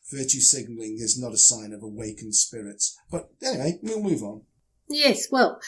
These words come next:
Speaker 2: moving on, he says, "The same fright, the same," and in, in inverted, in, uh, sorry, in italics, "loss of the real, the same impression of utter and never-ending illogicality will afflict us."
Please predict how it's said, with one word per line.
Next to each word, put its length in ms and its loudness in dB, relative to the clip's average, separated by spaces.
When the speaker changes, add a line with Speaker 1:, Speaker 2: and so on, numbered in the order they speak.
Speaker 2:
moving 300 10
on, 180 6
he 100 6
says, 340 4
"The 80 2
same 400 4
fright, 480 2
the 80 2
same," 480 2
and 160 -4
in, 320 -6
in 160 2
inverted, 600 -6
in, 160 -6
uh, 80 -6
sorry, 240 -4
in 80 -10
italics, 600 -6
"loss 360 8
of 260 -4
the 100 0
real, 560 -4
the 60 -4
same 360 2
impression 720 -2
of 280 -2
utter 540 -2
and 280 -6
never-ending 880 0
illogicality 1120 -2
will 140 -2
afflict 440 -8
us." 300 -10